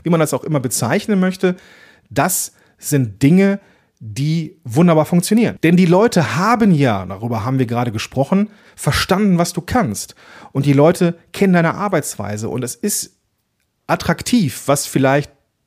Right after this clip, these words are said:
du mit deinen Klientinnen und Klienten machst. Und deswegen ist das Angebot eines Kennenlerngesprächs eine gute Sache. Die Menschen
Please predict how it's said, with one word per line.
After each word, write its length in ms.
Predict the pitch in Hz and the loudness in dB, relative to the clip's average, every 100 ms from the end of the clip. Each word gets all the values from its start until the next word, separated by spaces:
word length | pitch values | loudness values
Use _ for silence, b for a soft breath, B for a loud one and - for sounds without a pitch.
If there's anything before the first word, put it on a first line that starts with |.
| _ | _
du 160 | 151 151 | 0 2
mit 200 | 143 139 | 2 0
deinen 220 | 131 135 | -2 -4
Klientinnen 460 | - 131 156 147 | -2 -2 -2 -6
und 180 | 135 143 | -4 -6
Klienten 360 | - 170 233 131 | -2 -4 -4 -4
machst. 300 | 107 180 _ B B B B | -6 -8 _ B B B B
Und 180 | - 135 | -6 -2
deswegen 380 | 165 190 185 160 | -2 0 -2 0
ist 180 | 151 - | -4 -6
das 260 | - - | -8 -6
Angebot 760 | 131 185 302 240 175 185 202 196 | -4 0 0 0 0 0 0 -2
eines 400 | 135 135 123 - | -6 -4 -4 -6
Kennenlerngesprächs 1040 | - 196 175 160 151 - - 139 156 - b b b - | -4 -2 -2 -2 -6 -12 -4 -2 -2 -8 b b b -8
eine 100 | 123 | -2
gute 240 | 165 175 | -2 0
Sache. 300 | 151 214 - B B | 0 -2 -6 B B
Die 80 | 127 | 0
Menschen 420 | 147 185 151 123 | 0 0 -4 -8